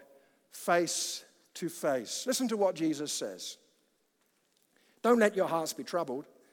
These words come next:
Trust in God and trust also in me. There is more than enough room in my Father's home.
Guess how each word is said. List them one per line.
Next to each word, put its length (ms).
Trust 300
in 160
God 320
and 120
trust 320
also 440
in 160
me. 300
There 180
is 140
more 420
than 120
enough 260
room 240
in 120
my 140
Father's 480
home. 400